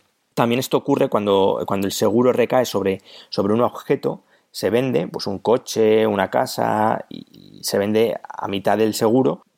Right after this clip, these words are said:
pues te tienen que devolver la parte que no has consumido, ¿vale? Esto se puede reclamar a la, a la compañía.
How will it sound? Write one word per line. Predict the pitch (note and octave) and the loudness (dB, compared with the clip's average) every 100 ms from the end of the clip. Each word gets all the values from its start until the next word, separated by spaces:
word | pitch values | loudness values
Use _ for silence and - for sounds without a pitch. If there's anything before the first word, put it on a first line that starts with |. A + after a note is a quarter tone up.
| - | -12
pues | - - | -10 -6
te | G2 | -6
tienen | F2+ G2+ | -2 -2
que | G2+ | 2
devolver | G#2+ G2+ G2+ A2 A#2+ | 2 4 4 2 2
la | G#2 F#2+ | -2 0
parte | G2 F#2+ A#2 | 0 -2 -2
que | A2 | -2
no | F#2 | -6
has | - | -6
consumido, | G#2 - G2+ F2 | -8 -8 -10 -6
¿vale? | - - _ | -8 -8 _
Esto | F#2+ - | -10 -10
se | - | -6
puede | G2 G#2 G#2 | -2 0 0
reclamar | G2+ G2 G2 G2 | 0 0 0 0
a | |
la, | G2 | 0
a | F#2+ - | -2 -2
la | F#2+ | -2
compañía. | F#2 F#2 F2+ F#2 - | 0 -4 -6 -8 -14